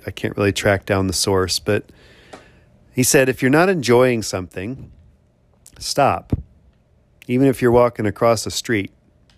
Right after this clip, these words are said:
stop in the middle of the road and wait until you can enjoy it." That's kind of weird advice, but if you try that, you'll actually find that all of the things you start doing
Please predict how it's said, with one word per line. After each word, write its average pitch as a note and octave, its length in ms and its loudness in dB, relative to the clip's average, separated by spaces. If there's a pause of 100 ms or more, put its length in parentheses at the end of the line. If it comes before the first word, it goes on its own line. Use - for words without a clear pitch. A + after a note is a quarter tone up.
(160)
stop D#3+ 320 0
in D3+ 80 4
the C#3+ 40 4
middle C3+ 280 4
of A2+ 80 4
the G#2+ 80 0
road F#2+ 340 0 (1120)
and A2 160 0
wait B2 240 4
until A2 320 0
you G#2+ 140 2
can G2+ 160 -2
enjoy F#2+ 400 2
it." F#2 200 -4 (2500)
That's - 180 -4
kind A#2+ 160 2
of G#2 240 -2
weird A2+ 340 2
advice, G#2 640 2 (440)
but B2+ 220 4
if B2+ 120 -6
you F#3 80 0
try D3+ 300 0
that, F#2+ 360 0 (560)
you'll C3+ 140 6
actually D#3 320 0
find C3 420 2
that A2+ 220 4 (1080)
all E3 240 4
of F3 100 2
the D#3+ 100 -4
things C#3+ 300 2
you C3+ 80 0
start B2 320 0
doing G#2+ 520 2